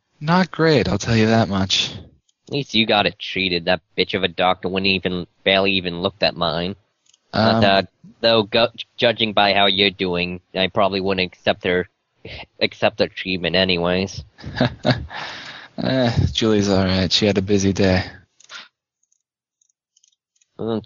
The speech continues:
Speaker 2: change. Hmm. Doesn't change the fact she's still a bitch. Piece,
Speaker 1: <laughs>
Speaker 2: piece of fish.
Speaker 1: Eh, she's rough around the edges.
Speaker 2: Hmm. Well, that's pretty much all I have to tell you.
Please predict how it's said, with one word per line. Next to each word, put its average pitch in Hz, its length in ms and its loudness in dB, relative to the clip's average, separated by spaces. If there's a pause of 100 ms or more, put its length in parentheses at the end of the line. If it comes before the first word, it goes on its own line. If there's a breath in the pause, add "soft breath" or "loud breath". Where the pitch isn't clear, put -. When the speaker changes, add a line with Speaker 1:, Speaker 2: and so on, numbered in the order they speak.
Speaker 2:
change. 104 360 -2 (320)
Hmm. 98 160 -2 (1040)
Doesn't 92 300 -2
change 92 320 -2
the - 60 -20
fact 95 240 0
she's - 240 -10
still 82 240 -4 (140)
a - 40 0
bitch. - 380 0 (320)
Piece, 95 120 0 (120)
Speaker 1:
<laughs> - 100 -4
Speaker 2:
piece 80 180 -2
of 78 120 -4 (120)
fish. - 360 -4 (340)
Speaker 1:
Eh, 113 400 0
she's 107 320 0
rough 95 260 0
around 92 240 -2
the 69 140 -4
edges. - 560 -4 (1080)
Speaker 2:
Hmm. 101 80 -18 (2250)
Well, 113 400 2 (500)
that's 135 360 0
pretty 131 240 2
much 113 240 2
all 107 200 4
I 101 140 4
have 101 240 2
to 92 80 -8
tell 92 420 0
you. 98 280 -2